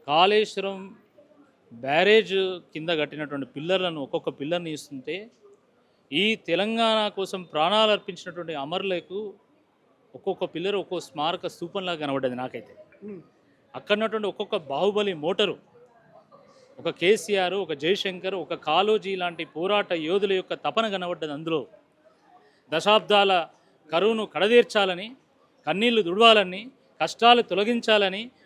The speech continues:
Speaker 1: ఒక తపనతోని కట్టినటువంటి ఒక ప్రాజెక్టు కాళేశ్వరం ప్రాజెక్టు. దశాబ్దాల గోసకు ముక్తి కలిగించాలని కట్టించిన, కట్టించినటువంటి ముక్తీశ్వరం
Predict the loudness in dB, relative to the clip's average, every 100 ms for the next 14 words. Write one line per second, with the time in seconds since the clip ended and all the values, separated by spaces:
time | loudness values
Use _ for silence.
0 | _ -2 2 2 0 _ 2 6 8 6
1 | 4 0 -2 -8 _ -8 -6 -8 -8 -10
2 | -10 -10 -2 0 0 -4 -8 -10 _ -4
3 | -4 -4 -10 -14 -6 -4 -4 -6 -14 -14
4 | _ _ _ _ _ _ -2 4 4 4
5 | 2 2 0 0 0 0 -6 -6 -8 -2
6 | 2 2 2 -2 -2 -2 -4 -8 -10 -12
7 | -14 -14 -8 -6 -6 -6 -8 -8 -8 -10
8 | -12 _ _ -8 -8 0 0 2 0 0